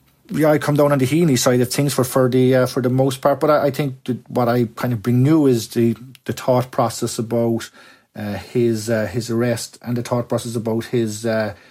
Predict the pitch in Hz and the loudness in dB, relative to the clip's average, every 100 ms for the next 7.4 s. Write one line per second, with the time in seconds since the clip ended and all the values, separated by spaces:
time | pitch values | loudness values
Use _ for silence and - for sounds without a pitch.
0 | _ _ - 123 - 117 - - 120 110 | _ _ -6 -4 -2 -6 -6 -2 -2 -2
1 | 117 - 127 143 131 151 - 143 135 131 | -8 -10 -6 -6 0 -2 0 -2 0 2
2 | 135 135 139 139 139 143 131 147 143 147 | 2 2 0 0 0 0 -2 0 0 0
3 | 139 - 139 131 131 127 - - - _ | -2 -4 0 2 2 0 -4 -20 -20 _
4 | 110 - 127 127 - 151 147 151 151 131 | -8 -4 -4 -4 0 4 4 4 0 -4
5 | _ _ _ _ _ _ _ - 139 190 | _ _ _ _ _ _ _ -4 0 4
6 | 190 135 160 156 151 151 - 135 127 135 | 2 2 2 2 2 0 0 2 2 0
7 | 139 156 123 | 2 4 2